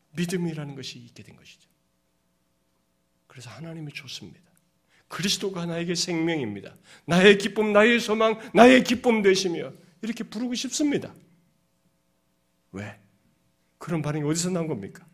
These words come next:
믿음을 선물로 주었어요. 이게 기독교예요. 이게 구원입니다. 이게 신자의 삶의 신앙이에요, 여러분. 이런 놀라운 가치 있는 반응이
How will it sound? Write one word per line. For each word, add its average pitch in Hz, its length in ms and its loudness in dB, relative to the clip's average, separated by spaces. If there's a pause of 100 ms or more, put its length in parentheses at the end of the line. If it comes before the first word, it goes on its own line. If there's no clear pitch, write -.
(920)
믿음을 135 400 -8
선물로 113 380 -18
주었어요. - 380 -20 (1500)
이게 143 220 -8
기독교예요. - 560 -12 (640)
이게 196 220 8
구원입니다. 214 680 2 (520)
이게 277 220 10
신자의 330 600 8
삶의 285 420 0
신앙이에요, 277 500 0
여러분. 101 280 -14 (1400)
이런 320 440 12
놀라운 370 520 12
가치 277 360 6
있는 240 220 4
반응이 185 360 -6